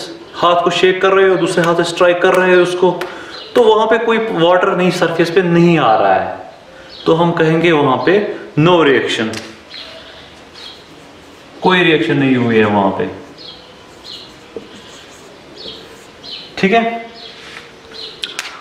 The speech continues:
अब इसके बाद अगर उस सॉइल सैंपल में आप शेक कर रहे हो, फिर स्ट्राइक कर रहे हो दूसरे हाथ से, हाथ से, अगर उसकी सरफेस पे पानी निकलता है, ठीक है, तो जब पानी निकलता है उसकी सरफेस पे, obviously, तो वहाँ पे शाइन जो है थोड़ी ग्लॉसी हो जाती है,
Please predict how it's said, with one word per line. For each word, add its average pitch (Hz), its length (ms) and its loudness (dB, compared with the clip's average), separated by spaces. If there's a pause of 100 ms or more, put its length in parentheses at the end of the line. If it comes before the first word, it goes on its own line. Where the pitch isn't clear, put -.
(300)
अब 196 140 2
इसके 220 200 0
बाद 180 460 0 (360)
अगर 233 240 2
उस 254 140 -2
सॉइल 226 200 2
सैंपल 214 340 2
में 185 80 4
आप - 400 0
शेक 185 300 2
कर 196 120 4
रहे 185 260 4
हो, 170 180 4
फिर - 180 -2
स्ट्राइक 175 320 0
कर 180 140 2
रहे 180 120 2
हो 175 60 2
दूसरे 165 260 0
हाथ 151 260 2
से, 160 140 -2
हाथ 143 300 0
से, - 160 -2 (380)
अगर 247 180 2
उसकी 254 200 0
सरफेस 220 420 0
पे 254 140 0
पानी 214 280 2
निकलता 202 520 2
है, - 380 -2
ठीक 185 160 0
है, 254 100 4 (760)
तो 175 160 4
जब 185 220 0
पानी 175 240 2
निकलता 202 280 2
है 208 80 4
उसकी 208 180 -2
सरफेस 196 380 2
पे, 202 120 0
obviously, 185 440 2
तो 185 60 2
वहाँ 175 240 4
पे 185 100 0
शाइन 175 360 0
जो 165 140 4
है - 420 -2
थोड़ी 180 160 2
ग्लॉसी 147 420 0
हो 139 140 0
जाती 117 380 0
है, 107 120 2